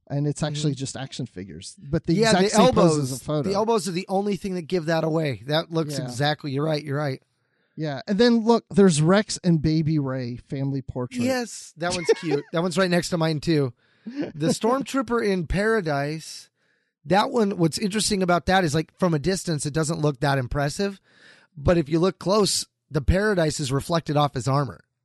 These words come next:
Speaker 2: That's,
Speaker 1: Yeah.
Speaker 2: that's a really cool effect. Like, I, I really like that one. Um, and then Train Heist was another one that was up there for me. Like, I'm a big fan of the
Speaker 1: Yep.
Speaker 2: figure ones.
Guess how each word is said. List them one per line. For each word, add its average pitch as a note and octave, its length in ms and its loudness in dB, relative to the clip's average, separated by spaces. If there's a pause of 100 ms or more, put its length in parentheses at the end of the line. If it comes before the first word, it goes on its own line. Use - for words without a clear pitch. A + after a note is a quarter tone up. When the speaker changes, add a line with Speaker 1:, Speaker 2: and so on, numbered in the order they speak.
(100)
Speaker 2:
That's, B2+ 520 -6
Speaker 1:
Yeah. F#3 40 -12
Speaker 2:
that's F3+ 240 0
a A#3 60 0
really G3 240 0
cool F3+ 200 -2
effect. D3 360 -4
Like, C#3+ 180 -4
I, D#3 200 -2
I D3+ 100 -2
really D#3 320 0
like D3+ 260 -2
that D3+ 200 -4
one. B2+ 200 -4 (480)
Um, D#3 280 2
and G3 120 2
then G3+ 120 4
Train C4+ 280 0
Heist C#3+ 460 -2
was D#3 160 2
another F3 280 4
one E3+ 180 6
that F3+ 100 -2
was D#3+ 140 0
up D#3 160 0
there E3 160 0
for D3+ 140 -6
me. D3 160 0
Like, D3 200 -2
I'm A3 120 2
a A#3+ 40 -2
big G#3 220 0
fan G#3+ 300 -2
of G3 60 -4
the G3 40 -6
Speaker 1:
Yep. - 80 -16
Speaker 2:
figure G3 260 -4
ones. A#2+ 420 -10